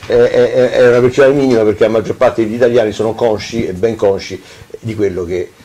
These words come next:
eh, stanno facendo e, che, e di quello che, eh, eh, debbono, eh, debbono fare. E abbiamo visto, la, e parlando proprio di, di,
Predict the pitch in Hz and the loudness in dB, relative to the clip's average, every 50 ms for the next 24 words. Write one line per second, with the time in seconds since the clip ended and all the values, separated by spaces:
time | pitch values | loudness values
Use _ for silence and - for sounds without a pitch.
0 | _ _ _ _ - 90 90 92 95 98 95 92 - - 104 101 104 101 123 117 | _ _ _ _ -16 -12 -12 -10 -8 -10 -10 -6 -4 -4 -2 -2 -2 -2 -2 -4
1 | 90 85 82 85 82 87 87 - 92 95 98 85 87 98 98 101 92 92 95 85 | -4 -6 -8 -8 -8 -10 -8 -8 -8 -8 -6 -8 -6 -4 -4 -4 -4 -4 -6 -6
2 | 90 90 90 85 - 92 92 95 95 92 87 87 87 - 95 92 90 104 120 120 | -6 -6 -8 -8 -10 -10 -8 -8 -8 -8 -8 -10 -10 -10 -10 -10 -4 -2 0 0
3 | 92 85 104 98 95 98 95 - - _ _ _ - - - - _ - - - | 0 -2 -4 -6 -6 -6 -10 -10 -12 _ _ _ -20 -20 -20 -20 _ -20 -18 -16
4 | - 98 95 98 113 101 98 95 82 - 78 69 64 64 60 - - - - - | -14 -12 -8 -8 -6 -6 -6 -8 -10 -12 -14 -14 -14 -16 -18 -20 -20 -20 -20 -20
5 | - - _ - - - - - 123 123 120 117 117 113 113 113 113 110 107 107 | -20 -20 _ -20 -20 -20 -12 -6 -4 -2 -2 0 -2 -2 -2 -4 -4 -4 -6 -6
6 | 104 101 - _ _ _ _ _ _ _ _ _ _ _ _ _ _ _ _ _ | -8 -12 -18 _ _ _ _ _ _ _ _ _ _ _ _ _ _ _ _ _
7 | - 120 113 135 127 127 143 151 135 139 - 135 127 123 123 123 120 120 117 117 | -8 -2 0 0 0 0 0 -2 -4 -4 0 2 2 4 4 4 4 4 4 4
8 | 113 113 113 113 110 110 110 107 107 107 104 104 104 104 104 104 98 92 107 104 | 2 2 2 2 2 2 2 0 0 0 0 0 0 -2 -2 -2 -4 -4 -4 -2
9 | - 127 127 139 139 127 123 120 135 127 110 113 110 104 107 107 104 95 104 101 | 0 2 2 2 2 2 2 2 2 4 4 2 0 0 0 -2 -4 -4 -6 -8
10 | 101 104 | -8 -8